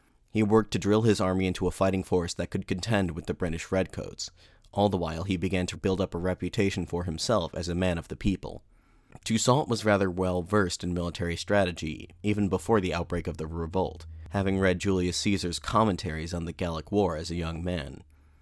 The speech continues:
Two years of leading troops in the field had given Toussaint valuable military experience. He was the sort of man to lead by example. He shared in the burdens of his soldiers. He was often on the front lines himself, leading the charge.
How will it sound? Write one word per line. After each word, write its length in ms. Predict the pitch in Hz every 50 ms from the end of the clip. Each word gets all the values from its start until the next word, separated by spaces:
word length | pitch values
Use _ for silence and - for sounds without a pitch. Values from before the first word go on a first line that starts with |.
| - -
Two 220 | - 131 135 143
years 320 | 139 123 120 123 131 120
of 100 | 113 95
leading 420 | 95 104 107 101 107 104 95 82 - -
troops 320 | - 107 107 104 - -
in 80 | 101 95
the 60 | 92
field 400 | - - 98 90 85 87 87 98
had 220 | 101 92 90 85
given 280 | 95 107 104 104 104 98
Toussaint 480 | - 104 92 - - 92 87 69 90
valuable 420 | 87 95 98 104 107 104 101 98 101
military 540 | 95 92 92 92 87 104 98 90 87 87 85
experience. 800 | - - - - 95 90 80 - - - - - - - - _ _ _ _
He 140 | - 123 131
was 140 | 135 127 -
the 80 | 117 113
sort 200 | - 117 110 104
of 100 | 95 98
man 280 | 95 92 95 95 95 92
to 100 | - 92
lead 220 | 92 98 98 87
by 160 | - 95 90
example. 600 | 87 85 85 82 87 85 80 80 - - - - - _ _ _ _ _ _ _ _ _ _ _
He 140 | - 120 113
shared 300 | 104 - 113 113 117 117
in 100 | 117 107
the 60 | 92
burdens 360 | - 98 95 95 92 87 82
of 80 | 90 80
his 140 | 80 78 -
soldiers. 560 | - 90 87 87 - - 50 50 - - - _ _ _ _ -
He 80 | - 113
was 120 | 107 -
often 360 | - 110 123 131 - 131 113
on 140 | 104 95 95
the 60 | 92
front 260 | - - 101 95 82
lines 240 | 92 92 90 90 -
himself, 560 | - 90 - - 107 101 78 67 - - - _ _ -
leading 340 | 92 98 98 95 98 95 85
the 80 | 78
charge. 520 | - - 95 87 78 57 50 52 - -